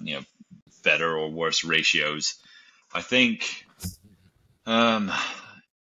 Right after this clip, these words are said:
I, well, I think it comes down to a lot of this, uh, is driven by software engineers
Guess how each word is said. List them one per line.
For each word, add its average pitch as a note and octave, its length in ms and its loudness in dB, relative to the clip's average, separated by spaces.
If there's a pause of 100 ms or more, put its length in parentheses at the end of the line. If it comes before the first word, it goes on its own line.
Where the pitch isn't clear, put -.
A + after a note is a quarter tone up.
(120)
I, A2+ 120 2
well, C#3 160 4
I G2 60 4
think F3+ 180 -2
it C#3+ 60 -10
comes A#2+ 220 -2
down F2+ 200 0
to D#2+ 280 -2
a G2 80 -2
lot A#2 220 4
of G2 60 -2
this, - 440 0
uh, F#2 60 -2
is E2+ 240 2
driven E2+ 220 -2
by D#2 120 2
software D#2+ 360 -2
engineers D2 580 0